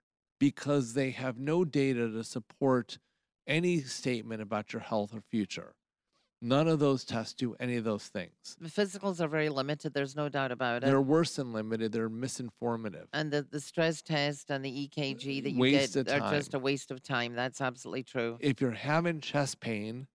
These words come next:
Speaker 1: then get a stress test. You know, exertional cardiac chest pain,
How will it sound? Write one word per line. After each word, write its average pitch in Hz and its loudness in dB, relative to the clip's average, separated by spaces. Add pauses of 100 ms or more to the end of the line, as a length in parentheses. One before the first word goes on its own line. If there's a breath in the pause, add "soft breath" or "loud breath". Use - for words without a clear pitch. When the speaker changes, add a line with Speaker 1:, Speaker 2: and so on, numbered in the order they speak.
Speaker 1:
then 127 0
get 123 2
a 117 2
stress 107 -2
test. - -10 (220)
You 135 0
know, 123 2
exertional 131 -2 (320)
cardiac 131 0
chest - -6
pain, 120 -6